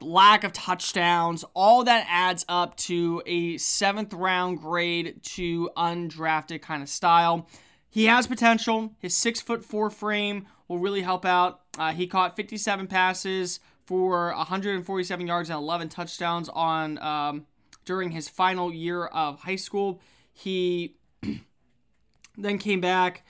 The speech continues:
He finished his final year with only thirty catches for three hundred fifty-one yards. This is a guy who I think that a lot of people are going to say, "Let's see what he can do."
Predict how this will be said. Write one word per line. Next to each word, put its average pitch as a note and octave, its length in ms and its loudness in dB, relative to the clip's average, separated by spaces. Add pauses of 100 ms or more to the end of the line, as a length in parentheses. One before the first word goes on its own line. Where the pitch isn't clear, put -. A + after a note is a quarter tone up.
(240)
He F#3 160 -2
finished F#3+ 400 -2
his F3 160 -6
final G3+ 340 0
year F#3+ 300 0
with E3+ 160 -6
only D#3+ 160 -6
thirty G3 340 -4
catches F#3 480 0
for E3+ 180 -10
three F3 160 -4
hundred E3+ 280 -8
fifty-one D#3 480 -10
yards. F#3 580 0 (1000)
This A3+ 320 2
is B3 80 0
a C4+ 60 4
guy A3 320 8
who G#3 180 2
I F3+ 200 -2
think F3+ 200 -4
that D#3+ 120 0
a D#3 40 0
lot D#3+ 260 2
of E3+ 80 -8
people F3 280 -4
are D#3+ 160 -4
going D#3 280 -6
to D3+ 120 -10
say, D3+ 640 -4 (880)
"Let's A3+ 240 0
see B3+ 140 2
what A3 140 -2
he F3+ 100 -4
can D#3+ 160 -6
do." C3+ 180 -8